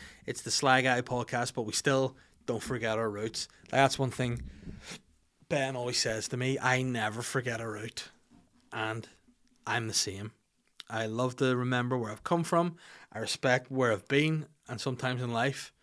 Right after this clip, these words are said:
it's not who you know, it's the things you've seen. I just made that up. It makes no sense,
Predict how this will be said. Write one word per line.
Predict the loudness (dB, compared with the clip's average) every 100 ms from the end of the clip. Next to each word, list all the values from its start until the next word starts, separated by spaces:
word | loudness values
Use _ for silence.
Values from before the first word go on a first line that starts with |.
| _ _ _ -14
it's | -8
not | -4 -4
who | -2
you | -2
know, | 0 2 2 2 _ _ _ -16
it's | -10 -10
the |
things | -8 -10 -12 -10
you've | -8
seen. | -6 -6 -6
I | -4
just | -4 -4
made | -6
that | -6
up. | -8 -8
It |
makes | -8 -10 -10
no | -10
sense, | -6 -4 -6 -12